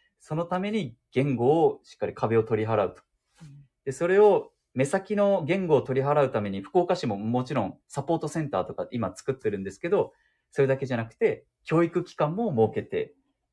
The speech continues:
Speaker 1: 今の、次の世代を担う人たちも育てていくっていう、
Speaker 2: うん。
Speaker 1: 時間軸を変えてこうね、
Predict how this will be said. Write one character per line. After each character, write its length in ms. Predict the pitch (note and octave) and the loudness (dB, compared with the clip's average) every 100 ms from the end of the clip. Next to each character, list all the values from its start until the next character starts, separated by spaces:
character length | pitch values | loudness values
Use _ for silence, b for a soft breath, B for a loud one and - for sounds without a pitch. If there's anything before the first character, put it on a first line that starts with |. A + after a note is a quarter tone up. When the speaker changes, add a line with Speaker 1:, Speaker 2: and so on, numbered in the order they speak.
| _ | _
Speaker 1:
今 280 | - F3+ F#3+ | -10 -2 0
の、 220 | G3 F3+ - | 0 -2 -4
次 180 | G3 A3 | -4 0
の 120 | G#3 | 0
世 120 | G3+ | 4
代 140 | F3+ | 4
を 20 | E3+ | 4
担 280 | E3 E3 | 2 -4
う 20 | E3 | -6
人 160 | - | -6
た 120 | D#3+ | -8
ち 140 | D#3 B3 | -8 -8
も 240 | C4+ - | -6 -6
育 240 | - G#2 F#2+ | -6 -6 -6
て 100 | - | -8
て 120 | - | -16
い 80 | - | -18
く 120 | - | -20
っ 120 | _ | _
て 80 | - | -14
い 160 | E2 A#2+ | -12 -10
う、 40 | |
Speaker 2:
う 40 | G3 | -12
ん。 600 | F#3+ F#3+ F3 E3+ E3 D#3 | -10 -12 -12 -14 -18 -14
Speaker 1:
時 140 | B2 | 0
間 200 | F#3 F3 | 2 2
軸 200 | B2+ A2+ | 0 -2
を 80 | G2+ | 0
変 100 | A#2+ | 0
え 60 | A2 | -2
て 120 | G#2+ | -2
こ 160 | - G2 | -8 -8
う 60 | |
ね、 200 | A2 A#2 | -6 -8